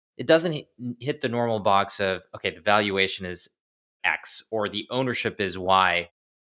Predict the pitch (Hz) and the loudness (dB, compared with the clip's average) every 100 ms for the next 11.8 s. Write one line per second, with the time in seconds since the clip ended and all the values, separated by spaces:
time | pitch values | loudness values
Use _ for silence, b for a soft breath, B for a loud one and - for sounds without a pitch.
0 | _ _ _ _ - 151 208 214 151 135 | _ _ _ _ -4 -2 0 0 4 2
1 | - 123 123 113 104 95 98 95 - 110 | 2 -2 -2 -2 0 0 0 -2 -2 -4
2 | 104 98 92 95 98 117 160 135 98 - | -4 -4 -6 -2 2 2 2 -2 -2 0
3 | 101 95 - 104 95 98 98 90 113 101 | 0 0 -4 -6 -6 -4 -4 -4 -6 -4
4 | 98 107 113 - 104 98 95 85 95 90 | -4 -4 -4 -2 -2 -2 -4 -4 -4 -4
5 | 80 92 90 98 90 - _ _ _ _ | -6 -8 -6 -6 -6 -8 _ _ _ _
6 | 117 98 - 101 - 147 151 143 131 123 | -4 -2 0 0 0 4 6 6 6 6
7 | 120 113 95 101 98 92 92 - 104 95 | 4 2 -2 -4 -2 -2 -2 -2 0 0
8 | 92 90 87 _ _ _ - 127 123 120 | 0 -4 -8 _ _ _ 0 2 4 0
9 | - 120 110 104 98 101 95 95 - 95 | -4 -4 -4 -4 -2 -2 -2 -4 -10 -10
10 | 107 - 127 113 101 101 104 101 98 98 | -16 -10 -4 -4 -4 -2 0 0 -2 -4
11 | 98 104 98 131 127 123 120 | -4 -6 4 6 6 4 0